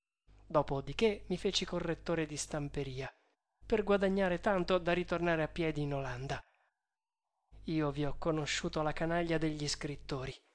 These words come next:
la canaglia de' cavillatori e la canaglia de' convulsionari. Si dice che vi è della gente assai civile in quel paese.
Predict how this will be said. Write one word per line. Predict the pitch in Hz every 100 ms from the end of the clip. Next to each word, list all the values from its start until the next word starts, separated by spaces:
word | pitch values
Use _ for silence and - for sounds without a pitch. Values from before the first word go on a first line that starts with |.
| _ _ _
la | 165 147
canaglia | 160 170 175 160 160
de' | 156
cavillatori | 165 165 170 165 156 247 214 202
e | - 190
la | 185 165
canaglia | 170 175 165 165
de' | 160
convulsionari. | 151 160 156 160 151 - 160 147 131 127 - - _ _ _ _ _ _
Si | - - 165
dice | 170 - 151
che | -
vi | 143 156
è | 151
della | 156 151 151
gente | 180 175 156
assai | 143 - 165
civile | 156 202 208 180
in | 151
quel | 143 147
paese. | - 147 131 147 -